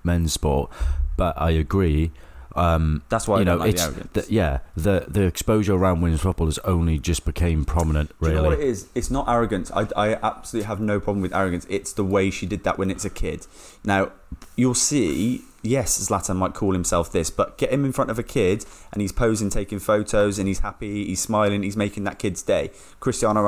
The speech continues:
Speaker 2: Ronaldo, you've seen countless videos of him doing exactly the same.
Speaker 1: Yeah.
Speaker 2: They have arrogance, but then when it comes to kids,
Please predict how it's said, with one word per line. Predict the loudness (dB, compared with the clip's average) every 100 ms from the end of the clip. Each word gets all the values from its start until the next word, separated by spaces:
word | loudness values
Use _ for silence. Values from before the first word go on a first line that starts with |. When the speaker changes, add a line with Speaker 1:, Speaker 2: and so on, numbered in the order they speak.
| 2 0
Speaker 2:
Ronaldo, | 0 2 4 2 2
you've | 0 -2
seen | -2 0 0 -4 -18 -12
countless | -4 0 0 0 -2
videos | -2 0 0 -2
of |
him | -4 -2
doing | 0
exactly | 0 -2 -2 -4
the | -2
same. | -4 -4 -8 -2
Speaker 1:
Yeah. | -2
Speaker 2:
They | 2 2
have | 2 0 -2 -4 -20 -20 -16 -2
arrogance, | 2 2 2 0 0 -4
but | -4 0
then | 2 0 0
when | -4
it | -2
comes | 0 0
to | -2 -4
kids, | -2 -2 -2 -8 -12